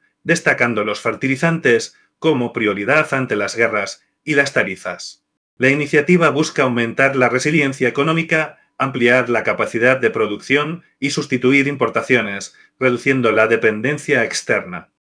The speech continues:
Aunque existen aproximadamente R dólar seis mil millones disponibles, la ejecución depende de la aprobación de una medida provisoria M P y de la aprobación del Congreso.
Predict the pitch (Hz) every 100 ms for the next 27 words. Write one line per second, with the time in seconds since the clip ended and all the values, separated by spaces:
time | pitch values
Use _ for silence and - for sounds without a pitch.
0 | _ 117 120 117 120 - 127 117 104 92
1 | 104 - 107 113 135 120 120 117 107 117
2 | 117 117 104 104 131 131 139 175 135 107
3 | 110 107 101 113 104 113 113 110 110 -
4 | - _ - 170 175 123 117 147 139 117
5 | 107 135 143 127 110 123 127 127 151 143
6 | 127 113 135 139 117 123 120 110 104 107
7 | 113 139 143 127 117 120 113 - _ -
8 | 135 135 110 - 117 131 143 127 104 95
9 | 104 101 101 - 90 -